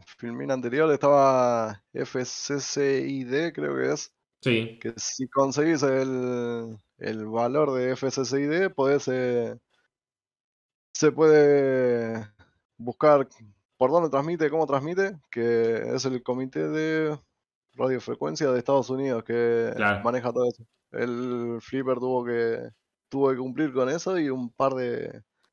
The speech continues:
Speaker 2: Sí, es el
Speaker 1: un
Speaker 2: que
Speaker 1: par
Speaker 2: te
Speaker 1: de
Speaker 2: da el ok
Speaker 1: certificados.
Speaker 2: para que puedas usar es-, ese rango de frecuencia, ¿no?
Speaker 1: Sí. Eh, la charla después,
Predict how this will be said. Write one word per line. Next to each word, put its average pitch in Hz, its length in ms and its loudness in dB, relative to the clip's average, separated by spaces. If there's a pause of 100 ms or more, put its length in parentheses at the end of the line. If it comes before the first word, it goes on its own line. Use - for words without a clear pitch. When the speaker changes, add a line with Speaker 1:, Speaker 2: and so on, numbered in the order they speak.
(100)
Speaker 2:
Sí, 175 200 4
es 143 120 4
el 139 80 8
Speaker 1:
un 123 60 4
Speaker 2:
que - 60 8
Speaker 1:
par 143 80 8
Speaker 2:
te 156 40 6
Speaker 1:
de 160 60 8
Speaker 2:
da 165 80 8
el 170 80 10
ok 151 100 6
Speaker 1:
certificados. 170 300 6
Speaker 2:
para 127 140 2
que 131 100 0
puedas 147 520 4
usar 139 400 4
es-, 123 280 0
ese 123 340 -2
rango 120 300 0
de 110 80 0
frecuencia, 123 440 -4
¿no? 123 220 -10 (560)
Speaker 1:
Sí. 135 120 0 (1700)
Eh, 131 220 0
la 131 140 4
charla 202 580 4
después, 190 920 2